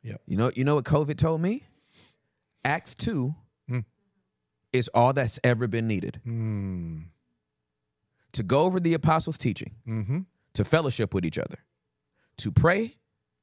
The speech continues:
Speaker 2: and to eat.
Speaker 1: Mm-mm-mm.
Speaker 2: That's all anybody's ever needed.
Speaker 1: It's so true.
Speaker 2: And we give them all this stuff.
Speaker 1: And why, why does, what happens in our heads to think we do?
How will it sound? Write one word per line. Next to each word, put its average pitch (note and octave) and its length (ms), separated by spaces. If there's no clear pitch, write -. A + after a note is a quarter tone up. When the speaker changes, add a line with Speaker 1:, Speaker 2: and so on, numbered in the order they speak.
Speaker 2:
and C3+ 160
to B2 160
eat. - 260
Speaker 1:
Mm-mm-mm. A#2 500
Speaker 2:
That's B3+ 180
all A3+ 160
anybody's G#3+ 360
ever E3+ 140
needed. F#4+ 240
Speaker 1:
It's - 160
so G#2 160
true. G#2+ 420
Speaker 2:
And D#3 220
we A#3+ 320
give D#3+ 360
them A#2+ 260
all B3 440
this C3+ 260
stuff. - 880
Speaker 1:
And D3 120
why, G3+ 300
why F3 260
does, A3 360
what F3+ 180
happens G3+ 380
in D#3 80
our C3+ 140
heads A2 500
to A#2+ 100
think A2+ 280
we G2+ 120
do? G2 260